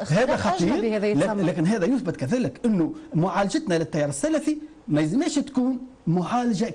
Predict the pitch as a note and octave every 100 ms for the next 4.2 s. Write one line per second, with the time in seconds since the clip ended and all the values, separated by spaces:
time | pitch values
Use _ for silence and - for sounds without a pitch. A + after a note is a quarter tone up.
0 | - F#3+ F3 D#3+ C3 G#2 - - C#3+ C#3+
1 | C#3+ D3+ - - A#3 D3+ F#3 F#4 G4 F#3
2 | G3+ A3 C#4+ - - G#3+ C#4+ A3 G3 A#3+
3 | G3 F#3+ A#3 D#3 A#3+ - - A#3+ A#3 B3
4 | C#4 -